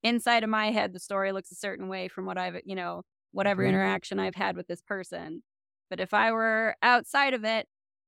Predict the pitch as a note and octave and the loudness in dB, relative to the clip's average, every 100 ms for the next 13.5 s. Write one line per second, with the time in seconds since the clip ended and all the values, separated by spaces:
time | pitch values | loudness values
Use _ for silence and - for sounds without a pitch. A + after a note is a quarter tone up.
0 | _ - F#3 G#3 A3+ A#3 A3 A3+ B3 A#3+ | _ -8 -4 -2 -2 -2 -4 -2 0 0
1 | A#3 A3 A3 B3 C4 G#3 F#3+ F#3+ _ _ | -2 -2 0 0 0 -2 -4 -6 _ _
2 | _ _ - G3 G#3+ - A3+ A#3+ - A#3 | _ _ -14 -8 -8 -6 -6 -8 -4 -2
3 | A#3+ A#3+ A#3+ A3+ A3+ A#3+ A3+ G#3+ G#3 F#3 | -2 -4 -6 -8 -4 -4 -6 -8 -8 -8
4 | - F3 E3+ E3+ F3 - - A2+ C3 E3+ | -8 -10 -8 -10 -14 -20 -14 -8 -4 -2
5 | C#3 - _ _ F#3+ G#3+ A#3+ B3 A3+ A3 | -4 -8 _ _ 0 2 2 -2 -6 -8
6 | - - F#3+ F#3 F#3 E3+ F3 G3 F3 F3+ | -12 -8 -8 -8 -12 -14 -12 -10 -10 -10
7 | F3+ F3 E3+ - F3+ E3+ E3+ - - _ | -10 -10 -12 -14 -14 -10 -10 -10 -16 _
8 | _ _ _ B2+ B2 D3+ E3 A3 A3+ A3+ | _ _ _ -6 -2 0 2 0 -2 -6
9 | G#3+ - A3+ A3 G#3 G3+ F#3+ F#3 F#3+ G3 | -10 -10 -8 -6 -6 -8 -10 -10 -8 -8
10 | G3+ F#3 G3 G3 F#3+ F3+ D3+ C#3+ F3+ _ | -10 -12 -10 -8 -8 -10 -12 -14 -18 _
11 | _ _ _ _ _ _ _ _ _ _ | _ _ _ _ _ _ _ _ _ _
12 | A3 A3 A3+ A#3+ B3 B3 A#3+ A#3 A#3 A3 | 2 4 4 0 -6 -4 -6 -6 -8 -8
13 | A3+ G#3+ G3+ G3+ F#3+ | -6 -4 -4 -4 -4